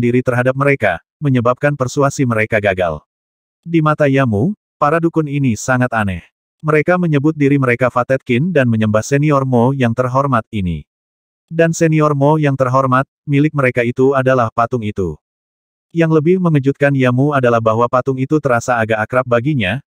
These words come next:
tetapi karena dibuat dengan kasar dan karena penampilannya tidak jelas, dia tidak tahu mengapa patung itu terasa akrab baginya. Yamu dan wanita itu tiba di pulau itu, dan tak satu pun dari mereka memperhatikan Su Ming berdiri di atas batu gunung dan memperhatikan mereka berdua.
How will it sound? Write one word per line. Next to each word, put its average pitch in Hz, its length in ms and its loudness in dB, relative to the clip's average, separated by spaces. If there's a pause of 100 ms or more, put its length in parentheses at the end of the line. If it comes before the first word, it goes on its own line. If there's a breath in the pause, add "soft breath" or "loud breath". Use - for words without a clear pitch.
(220)
tetapi 156 360 0
karena 131 240 0
dibuat 113 320 0
dengan 110 240 -2
kasar 117 400 0
dan 123 240 -2
karena 123 320 0
penampilannya 127 640 0
tidak 147 240 0
jelas, 127 560 0
dia 131 160 0
tidak 117 320 -2
tahu 123 160 2
mengapa 120 320 0
patung 131 320 -2
itu 127 320 -2
terasa 117 480 -2
akrab 110 240 -2
baginya. 95 480 -2 (720)
Yamu 156 400 0
dan 156 120 2
wanita 143 360 2
itu 139 240 0
tiba 131 240 2
di 131 120 -2
pulau 120 200 0
itu, 120 400 0 (320)
dan 135 160 2
tak 131 160 0
satu 160 320 -2
pun 156 160 2
dari 117 240 2
mereka 113 320 0
memperhatikan 127 640 -2
Su 156 160 -4
Ming 139 240 -2
berdiri 117 400 0
di 120 160 -2
atas 127 240 -2
batu 131 320 -2
gunung 123 320 0
dan 110 160 0
memperhatikan 127 640 -2
mereka 110 400 -2
berdua. 98 480 -2